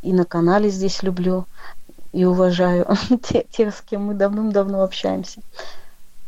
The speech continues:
Э, так вот, по-, вернусь к деньгам, как я поним-, ну, пришла к этому пониманию. Так вот, я увидела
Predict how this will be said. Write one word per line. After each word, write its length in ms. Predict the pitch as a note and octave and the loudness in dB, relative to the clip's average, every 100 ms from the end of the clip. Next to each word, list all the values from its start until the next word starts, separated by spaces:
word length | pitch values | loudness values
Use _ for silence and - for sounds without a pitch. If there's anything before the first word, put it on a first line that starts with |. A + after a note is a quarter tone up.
| - - | -10 -4
Э, 220 | F#3+ F#3 | 2 2
так 160 | F#3 F#3+ | 2 0
вот, 200 | G#3+ - - | 0 0 -6
по-, 160 | - F#3+ - | -4 -4 0
вернусь 440 | G3 G#3+ A3 G#3 | 2 4 4 2
к 100 | F#3+ | 0
деньгам, 480 | G3 G3+ G3 F3+ F3 | 2 4 4 4 2
как 220 | F3+ - | 0 2
я 160 | F#3 F3+ | 2 2
поним-, 460 | - F#3+ G3 F#3+ - | 2 2 4 2 2
ну, 220 | G3+ F3+ | 2 2
пришла 420 | F#3 F3+ - F#3+ | 0 -2 0 0
к 80 | F#3+ | 0
этому 300 | F#3 F#3+ F#3+ | 0 0 0
пониманию. 640 | G3+ G3+ G3+ F#3 F3+ F3+ | 2 4 4 4 2 0
Так 200 | F#3+ F#3+ | -2 0
вот, 220 | G#3 G#3 | 0 2
я 160 | G#3 G3+ | 4 4
увидела 560 | G3+ A#3 C#4 A3+ F3+ | 4 2 4 4 4